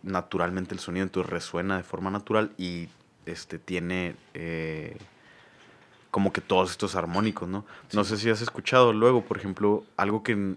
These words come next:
Speaker 1: que llega a incomodar de los sonidos midi es que el sonido midi es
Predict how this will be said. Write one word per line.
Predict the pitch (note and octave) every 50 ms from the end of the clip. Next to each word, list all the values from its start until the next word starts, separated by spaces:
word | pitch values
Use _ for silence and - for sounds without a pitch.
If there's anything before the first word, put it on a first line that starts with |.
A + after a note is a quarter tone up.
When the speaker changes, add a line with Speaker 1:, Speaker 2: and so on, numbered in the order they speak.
| - - -
Speaker 1:
que | - F#2+ F2+ F2 F2 E2+ E2
llega | E2 F#2+ F2+ G2+
a |
incomodar | G#2+ A2 G#2+ - G#2+ F#2+ E2 E2+ F#2+ G2+ G#2 G2+
de | F#2+ F2+
los | F2 E2+
sonidos | - F2 E2+ F2+ F#2 G2+ G2+
midi | A2 A#2+ B2 A#2+ A2 G#2 G#2+ - - - - -
es | G2 -
que | - G#2+
el | -
sonido | - G#2 F#2 F#2 F#2+ G2
midi | G#2 A#2+ B2 A#2+ A2+ G#2 - -
es | F2+ F#2 F2+ - - - - - -